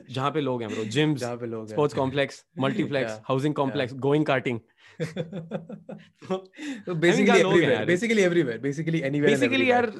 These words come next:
Speaker 2: the, the idea is यार, तुम जा रहे हो, when you see a girl, you wanna talk to her। सबके साथ हुआ है यार वेदांत, I'm sure तेरे साथ भी
Speaker 1: Of
Speaker 2: होगा, right?
Speaker 1: of course
Speaker 2: You're
Speaker 1: हुआ है, of
Speaker 2: going
Speaker 1: course
Speaker 2: out,
Speaker 1: हुआ है,
Speaker 2: you're
Speaker 1: क्यों
Speaker 2: like,
Speaker 1: हुआ है?
Speaker 2: "यार, एक बंदी इससे बात करनी है," but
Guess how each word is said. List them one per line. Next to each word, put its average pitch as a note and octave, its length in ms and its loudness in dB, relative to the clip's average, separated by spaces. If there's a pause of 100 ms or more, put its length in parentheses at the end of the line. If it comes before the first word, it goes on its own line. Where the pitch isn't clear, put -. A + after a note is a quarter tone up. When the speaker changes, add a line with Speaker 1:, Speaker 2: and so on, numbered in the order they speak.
(180)
Speaker 2:
the, F#3+ 120 0
the F#3 180 2
idea F3+ 560 4
is D3 60 -2
यार, D3 160 2
तुम F#3+ 240 -4
जा C3+ 240 2
रहे D#3 120 2
हो, C#3+ 160 0
when C3+ 120 -4
you E3 140 -2
see F3+ 180 -8
a F#3 100 -2
girl, A#2+ 260 -4
you D3 120 -6
wanna D#3+ 200 -4
talk A2+ 180 -8
to - 120 -12
her। A#2+ 80 -6
सबके G#3+ 260 0
साथ C4+ 120 2
हुआ D3+ 140 0
है G#2 60 0
यार C3+ 120 2
वेदांत, A2+ 280 0
I'm D3+ 100 0
sure A3+ 160 -2
तेरे G3+ 180 2
साथ G3+ 120 0
भी F#3+ 100 -2
Speaker 1:
Of E3+ 60 -2
Speaker 2:
होगा, A2 180 -4
right? A#2 140 -8
Speaker 1:
of - 60 -10
course C#4 160 -4
Speaker 2:
You're - 80 -6
Speaker 1:
हुआ B2+ 80 -2
है, A2 60 -6
of F3+ 60 -4
Speaker 2:
going G#3+ 120 0
Speaker 1:
course E3+ 160 -2
Speaker 2:
out, - 0 -
Speaker 1:
हुआ - 0 -
है, E3+ 60 -4
Speaker 2:
you're E3+ 80 -4
Speaker 1:
क्यों F3 100 -2
Speaker 2:
like, F3+ 100 -2
Speaker 1:
हुआ G#2 100 -10
है? G#2 100 -12
Speaker 2:
"यार, G3+ 100 -8
एक G3 100 -10
बंदी G3 240 -2
इससे G#3 160 0
बात C#3+ 280 0
करनी D#3 220 -4
है," A3 60 0
but G#3+ 140 0